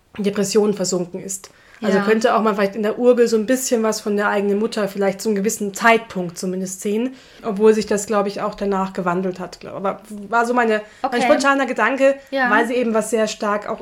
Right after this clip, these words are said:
Speaker 1: Mütterliches hat, aber auch dieses Ruppige
Speaker 2: Ich
Speaker 1: irgendwie,
Speaker 2: fand,
Speaker 1: ja.
Speaker 2: sie hat voll was. Also sie erinnert mich auch so ein bisschen an die Misses Weasley irgendwie aus Harry
Speaker 1: Ja,
Speaker 2: Potter,
Speaker 1: stimmt,
Speaker 2: oder?
Speaker 1: ja.
Speaker 2: Die ist auch so ein bisschen ruppig, aber kümmert sich halt auch
Speaker 1: Hat
Speaker 2: um
Speaker 1: das
Speaker 2: alles,
Speaker 1: Herz
Speaker 2: ja.
Speaker 1: am rechten Fleck.
Speaker 2: Was machen die? Also er erklärt jetzt Atreyu, wie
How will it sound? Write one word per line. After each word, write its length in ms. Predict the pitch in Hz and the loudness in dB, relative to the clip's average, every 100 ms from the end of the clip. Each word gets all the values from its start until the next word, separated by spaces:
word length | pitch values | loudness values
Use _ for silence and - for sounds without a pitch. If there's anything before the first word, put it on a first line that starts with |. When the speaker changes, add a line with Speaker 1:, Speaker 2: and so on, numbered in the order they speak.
| - - | -12 -8
Speaker 1:
Mütterliches 760 | 226 277 320 285 285 277 269 | 0 0 2 2 2 0 0
hat, 320 | 285 294 - | 2 2 2
aber 240 | 220 220 - | 0 0 -2
auch 100 | - | -4
dieses 340 | 220 220 220 | -6 -2 2
Ruppige 520 | 240 - 185 185 175 185 | 4 4 0 -2 -6 0
Speaker 2:
Ich 140 | 320 | 0
Speaker 1:
irgendwie, 80 | 185 | 2
Speaker 2:
fand, 260 | 202 185 214 | 0 0 2
Speaker 1:
ja. 160 | 220 | 2
Speaker 2:
sie 140 | 247 220 | 2 2
hat 100 | 190 | 0
voll 260 | 196 185 | 0 0
was. 300 | 180 190 190 | 0 -2 -2
Also 180 | 214 214 | -2 -2
sie 220 | 214 233 | 0 0
erinnert 240 | 220 233 202 | 0 0 -2
mich 140 | 214 | -2
auch 80 | 202 | -4
so 80 | 208 | -2
ein 20 | |
bisschen 220 | 220 208 | -4 -6
an 180 | - 202 | -8 -6
die 220 | 190 190 196 | -6 -6 -6
Misses 320 | 226 214 214 | -6 -6 -4
Weasley 380 | 247 214 202 196 | -2 -2 -2 -2
irgendwie 460 | 196 202 196 202 | -2 -4 -6 -6
aus 220 | 196 202 - | -6 -6 0
Harry 160 | 294 | 2
Speaker 1:
Ja, 120 | 302 277 | 4 2
Speaker 2:
Potter, 260 | 262 247 | 2 2
Speaker 1:
stimmt, 160 | 269 247 | 4 4
Speaker 2:
oder? 180 | 339 220 | 4 2
Speaker 1:
ja. 160 | 247 330 - | -2 -4 -8
Speaker 2:
Die 40 | 269 | -8
ist 140 | - | 0
auch 80 | 339 | 0
so 100 | 359 | 2
ein 60 | 311 | -2
bisschen 200 | 311 269 | -2 -2
ruppig, 520 | 285 339 359 349 - | -2 -2 -2 -4 -4
aber 400 | 262 254 247 247 - - - - | -4 -2 -2 -4 -10 -18 -20 -10
kümmert 320 | 349 254 202 | -2 -2 -2
sich 160 | 208 196 | -8 -6
halt 180 | 196 | -4
auch 60 | - | -4
Speaker 1:
Hat 60 | - | -4
Speaker 2:
um 60 | |
Speaker 1:
das 80 | 185 | -4
Speaker 2:
alles, 220 | 190 196 196 | -2 -4 2
Speaker 1:
Herz 240 | 277 302 | 2 4
Speaker 2:
ja. 60 | 294 | 0
Speaker 1:
am 60 | 233 | -2
rechten 260 | 208 226 | -4 -8
Fleck. 320 | 220 175 - - _ 202 | -10 -12 -12 -20 _ -2
Speaker 2:
Was 360 | 208 214 214 | 2 2 2
machen 300 | 214 240 339 | 0 0 0
die? 160 | 330 330 | 0 0
Also 200 | 214 214 | 0 0
er 280 | - 220 233 | 2 4 4
erklärt 600 | 214 - 214 208 269 - | 2 -4 0 2 2 2
jetzt 240 | 254 - | 0 0
Atreyu, 720 | 208 - 220 240 262 269 269 202 | -6 -6 -4 -2 0 -2 -4 -4
wie 500 | 196 240 247 262 | -6 -4 -2 -4